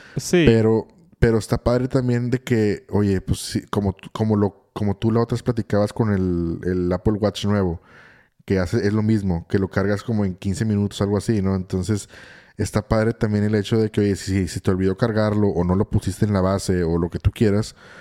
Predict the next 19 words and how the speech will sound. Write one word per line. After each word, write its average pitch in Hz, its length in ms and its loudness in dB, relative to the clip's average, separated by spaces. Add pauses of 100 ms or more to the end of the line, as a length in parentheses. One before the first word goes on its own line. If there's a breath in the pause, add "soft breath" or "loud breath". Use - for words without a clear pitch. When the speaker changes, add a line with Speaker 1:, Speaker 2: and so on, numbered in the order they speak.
(200 loud breath)
Speaker 2:
oye, 92 240 2
pues - 180 -2
sales 98 260 2
de, 120 120 2
o 95 40 0
sea, 107 100 0
en 101 60 0
lo 95 80 0
que 98 100 -2
te 95 80 0
metes 113 220 -2
a - 20 6
bañar, 113 480 0
conectas 98 360 -2
el 110 80 -2
teléfono 117 580 -2
y 101 60 0
ya 90 80 0
tienes 101 500 -4